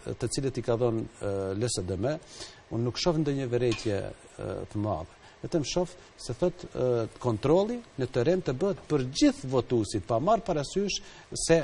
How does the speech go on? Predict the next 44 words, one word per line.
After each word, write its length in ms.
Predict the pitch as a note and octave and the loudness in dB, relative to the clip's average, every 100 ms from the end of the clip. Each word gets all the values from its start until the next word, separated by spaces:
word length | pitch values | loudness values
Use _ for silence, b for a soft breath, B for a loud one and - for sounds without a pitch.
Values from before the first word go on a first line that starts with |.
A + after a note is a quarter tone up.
| - | 2
a 160 | C3 C3 A#2+ A2 B2 - | 4 6 8 6 2 6
kanë, 240 | F#3+ F3+ D#3+ | 8 8 4
e, 380 | D3+ C#3+ C3+ C#3+ | 2 -2 -2 2
ndonjë 240 | D3 D3 B2+ | 2 2 4
vërejtje 460 | C3 F3 F3 F3+ D#3 C#3+ | 6 6 4 2 2 0
apo 180 | C#3 C#3 A#2+ | 2 2 4
jo, 160 | E3+ E3 B B | 4 2 B B
del 380 | A#2 D3+ F3 | 6 8 10
nga 160 | C#3+ C#3 | 8 6
ndonjë, 400 | C#3+ C3+ B2+ B2 | 4 2 4 2
e, 680 | - - - - - - A2+ G#2 - | 0 -8 -20 -20 -14 -4 -2 -2 -2
që, 220 | - E3+ D3+ | 4 4 4
që 160 | - D#3+ | 2 2
nuk 160 | D#3+ D3 | 2 0
është, 240 | A#2+ - C#3+ C#3+ | -2 -2 -2 -2
nuk 220 | C#3 B2+ B2+ | -2 -2 -2
është 260 | - B2+ E2+ - | -2 -2 -2 -2
në 80 | A2+ | 0
rregull. 400 | G#2+ E2+ - F#2 - - | 0 0 -4 -12 -12 -6
Për 140 | G#2 | -4
shkak 260 | - D3 - | 0 0 0
se, 160 | - C3+ - B B | 2 2 0 B B
e, 160 | - G#2+ A2 G#2+ G2+ G#2 C#3 | -4 -2 -2 -2 -6 -2 0
vetëm 260 | - C#3+ | 2 4
ato 220 | B2+ - D#3+ | 2 0 -2
të 60 | C3+ - | -2 -2
cilët, 320 | D#3 C#3 - | -2 -2 -2
e, 180 | B2+ A#2 - | -2 0 2
kanë 240 | C#3+ A2 | 2 4
dyshime, 460 | A2+ - A3 A3 A3+ B B B - | 2 2 0 0 -6 B B B -8
e, 140 | C3+ C#3 | -4 2
duhet 320 | D#3 D3 C#3+ | 4 4 4
me 160 | C3 | 2
dal 300 | A#2 C#3 B2 A#2+ | 6 6 4 2
dhe 160 | B2 | 2
me 140 | B2 A2+ | 2 2
kontrollu, 560 | A#2 G2+ G2+ F#2 E2+ | 0 0 0 0 0
jo 220 | F#2+ D3 D3+ | 2 4 4
edhe 160 | D#3 | 0
për 200 | - D#3 C#3+ | 0 -2 -2
ato 100 | D3+ | -6
që 160 | D3+ | -6
s'ka 240 | - D3 D#3 | -6 -6 -4
dyshime. 480 | F3 - F2 - | -2 -2 -6 -10